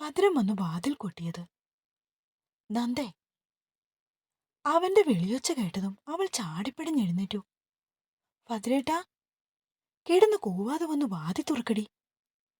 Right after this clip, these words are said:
പെട്ടെന്ന് തന്നെ നന്ദന വാതിൽ തുറന്നതും ഭദ്രൻ അകത്തേക്ക് കയറി. എന്നിട്ട് അവളെ അടിമുടിയൊന്ന് നോക്കി.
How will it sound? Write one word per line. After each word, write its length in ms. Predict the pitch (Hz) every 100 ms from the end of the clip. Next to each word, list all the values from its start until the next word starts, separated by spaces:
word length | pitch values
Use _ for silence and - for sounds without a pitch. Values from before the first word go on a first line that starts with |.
| _ _ _ _ _
പെട്ടെന്ന് 560 | 339 349 - 415 415 285
തന്നെ 200 | 175 180 _ -
നന്ദന 340 | 294 330 349 392
വാതിൽ 440 | 240 143 175 262 302
തുറന്നതും 420 | 285 285 277 277 _ _ _ _ _ _ _
ഭദ്രൻ 380 | 349 370 415 440
അകത്തേക്ക് 480 | 226 196 - 294 349
കയറി. 400 | 233 170 165 175 _ _ _ _ _ _ _ _
എന്നിട്ട് 360 | 339 381 392 330
അവളെ 320 | 196 170 226
അടിമുടിയൊന്ന് 720 | 202 170 285 330 349 285 240
നോക്കി. 360 | 202 170 - 185